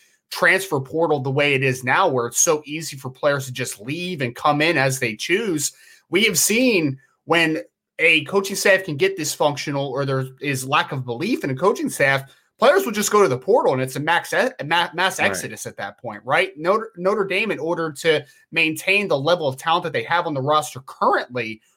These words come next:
Speaker 1: also needs to prove that they're heading in the right direction, 'cause it is just so much easier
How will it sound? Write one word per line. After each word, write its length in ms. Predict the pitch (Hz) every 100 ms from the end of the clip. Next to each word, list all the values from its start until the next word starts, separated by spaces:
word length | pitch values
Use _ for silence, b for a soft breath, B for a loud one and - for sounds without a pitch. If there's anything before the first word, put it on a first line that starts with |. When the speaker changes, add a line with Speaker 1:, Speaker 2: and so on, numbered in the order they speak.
| b
Speaker 1:
also 300 | - 220 -
needs 280 | 185 185 165
to 80 | 139
prove 300 | 131 190 175
that 120 | 160
they're 100 | 131
heading 240 | 123 139 131
in 100 | 120
the 80 |
right 200 | 120 120
direction, 420 | 113 131 143 - 123
'cause 160 | 143
it 120 | 165
is 100 | 160
just 260 | 139 160 -
so 120 | 196
much 260 | 190 180 - -
easier 640 | 190 202 147 131 120